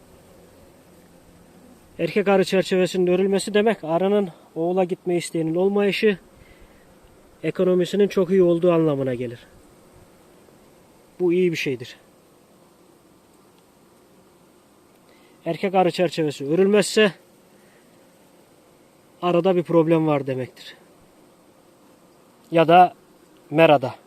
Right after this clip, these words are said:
bir problem var demektir. Bu benim bölme arım. Üç numaralı.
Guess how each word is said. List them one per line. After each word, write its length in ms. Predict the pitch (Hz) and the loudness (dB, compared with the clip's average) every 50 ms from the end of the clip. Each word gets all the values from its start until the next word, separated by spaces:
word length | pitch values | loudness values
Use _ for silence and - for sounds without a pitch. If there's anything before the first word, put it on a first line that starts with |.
| _ - | _ -16
bir 60 | 131 | -14
problem 400 | - - 156 139 131 139 127 123 | -8 -6 -4 -4 -4 -4 -6 -6
var 140 | 120 120 117 | -8 -10 -12
demektir. 400 | 120 113 117 - - - - - _ _ _ _ _ _ _ _ _ - _ _ _ _ _ _ _ _ - - _ _ _ _ _ - - - - _ - - - - _ - _ - - - _ _ - _ _ - - - - | -14 -16 -18 -20 -20 -20 -20 -20 _ _ _ _ _ _ _ _ _ -20 _ _ _ _ _ _ _ _ -20 -20 _ _ _ _ _ -20 -20 -20 -20 _ -20 -20 -20 -20 _ -20 _ -20 -20 -20 _ _ -20 _ _ -20 -20 -16 -12
Bu 120 | 175 165 156 | -8 -4 -2
benim 260 | 156 165 185 180 160 | 0 0 0 2 4
bölme 260 | 170 170 165 165 165 | 4 4 6 6 4
arım. 200 | 151 139 123 113 - - _ _ _ - _ _ - - - - - - - _ _ - - - | 4 4 2 -4 -12 -20 _ _ _ -20 _ _ -20 -20 -20 -20 -20 -20 -20 _ _ -20 -14 -10
Üç 200 | 165 156 - - | -10 -8 -8 -8
numaralı. 380 | - 143 135 131 127 120 113 117 | -8 -6 -6 -6 -6 -8 -12 -16